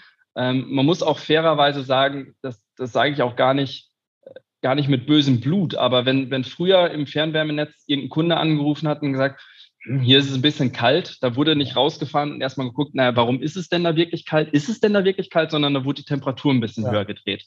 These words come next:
Speaker 2: Und auch
Speaker 1: Ne, die
Speaker 2: alle hatten's dann ein bisschen wärmer. Dann
Speaker 1: Dann
Speaker 2: eigentlich.
Speaker 1: hatten's alle ein bisschen wärmer. Und das ist, das ist ja tatsächlich genau der Effekt, warum man,
Speaker 2: Mhm.
Speaker 1: äh, auch in, in bestehenden Fernwärmenetzen gerade mit Temperaturen von über hundertzwanzig Grad fährt,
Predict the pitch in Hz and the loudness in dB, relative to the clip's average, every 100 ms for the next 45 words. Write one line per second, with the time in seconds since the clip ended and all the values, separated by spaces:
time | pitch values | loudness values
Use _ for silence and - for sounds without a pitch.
0 | - 165 160 156 202 208 147 156 131 143 | 0 4 6 6 6 6 4 2 2 4
1 | 127 123 123 113 117 113 110 104 117 110 | 6 6 4 0 0 -2 -4 -4 -4 2
2 | 131 135 190 - 247 247 135 117 113 113 | 4 4 4 4 6 6 6 4 6 6
3 | 113 127 160 185 - 151 190 190 185 165 | 6 6 4 0 2 2 4 4 4 4
4 | 185 175 170 170 160 165 143 135 190 - | 2 0 0 2 2 4 2 0 -2 0
5 | 147 131 170 170 160 151 117 139 135 147 | 0 0 0 0 0 0 0 0 0 0
6 | 143 147 139 - 135 120 113 139 143 160 | 0 -2 -4 -6 -6 -4 -2 2 2 2
7 | 160 156 156 151 151 147 - 143 131 139 | 0 2 2 2 2 -2 -4 -2 0 0
8 | 139 147 143 - 143 139 131 - 151 127 | -2 -6 -8 -4 -4 -4 -4 -2 -2 0
9 | 185 151 143 143 147 - 143 135 127 - | -2 0 2 2 0 0 -6 -6 -6 0
10 | 165 170 - 127 151 | 0 0 -2 -2 -4